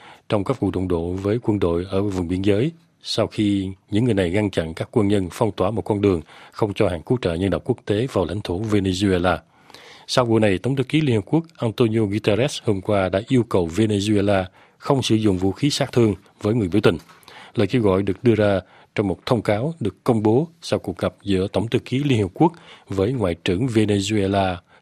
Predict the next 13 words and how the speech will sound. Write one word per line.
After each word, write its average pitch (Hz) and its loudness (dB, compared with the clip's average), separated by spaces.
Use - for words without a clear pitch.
Jorge 107 -2
Arreaza. 98 2
Cho 117 2
tới 113 0
nay, 104 2
ông 113 -2
Guterres 107 -2
vẫn 101 -4
chống 160 0
lại 92 -2
các - -6
áp 131 -6
lực 104 -2